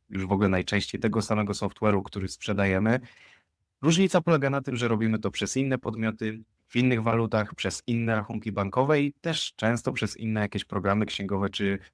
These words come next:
rachunkowość. I ta kluczowa bolączka właśnie polega na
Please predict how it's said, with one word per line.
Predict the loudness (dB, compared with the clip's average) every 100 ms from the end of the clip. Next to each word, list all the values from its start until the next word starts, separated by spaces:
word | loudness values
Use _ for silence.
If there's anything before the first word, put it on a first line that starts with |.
| _ _
rachunkowość. | -2 0 0 2 0 -2 -12 -16 -20 -20 _ _ 2
I | 6 6 2 -10 _
ta | 2 2 0 -10 _ _ _
kluczowa | -4 2 4 6
bolączka | 6 4 4 0 -2 0 0
właśnie | -2 -4 -2 -2
polega | 0 2 2
na | 2 2